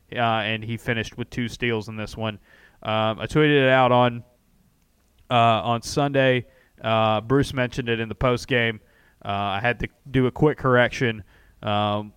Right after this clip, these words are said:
with, with, with, with some of my addition. But last three games, Indiana, U N C Asheville, and U S C,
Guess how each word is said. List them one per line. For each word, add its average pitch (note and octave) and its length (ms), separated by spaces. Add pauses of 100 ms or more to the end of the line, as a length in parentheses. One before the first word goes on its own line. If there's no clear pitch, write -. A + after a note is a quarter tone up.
with, A#2+ 200
with, A2 340
with, A2 400
with C3+ 180
some C3 180
of A#2 80
my A2+ 160
addition. G#2+ 440
But C3 240
last C3 300
three C#3+ 160
games, A#2+ 320
Indiana, C3 360
U B2 140
N A#2 60
C C3 160
Asheville, A#2 300
and A2 80
U A2+ 100
S A2 160
C, A2 340